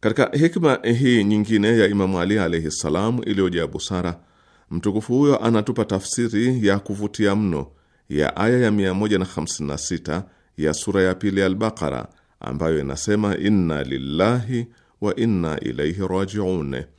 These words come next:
hakika sisi ni wa Allah na kwa hakika kwake tutarejea. Akisema, tunaosoma aya hiyo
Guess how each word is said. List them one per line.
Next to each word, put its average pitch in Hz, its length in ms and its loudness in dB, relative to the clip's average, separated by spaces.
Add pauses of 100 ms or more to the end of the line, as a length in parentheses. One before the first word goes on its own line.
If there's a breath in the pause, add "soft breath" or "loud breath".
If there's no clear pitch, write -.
(300 soft breath)
hakika - 560 -6
sisi - 360 -6
ni 64 60 -8
wa 65 200 -10
Allah 107 340 -4 (360 soft breath)
na 104 140 -4
kwa 92 160 -4
hakika 82 400 -6
kwake 80 380 -6
tutarejea. - 680 -10 (580)
Akisema, 95 600 -2 (440 soft breath)
tunaosoma 127 880 4
aya 110 300 6
hiyo 98 560 0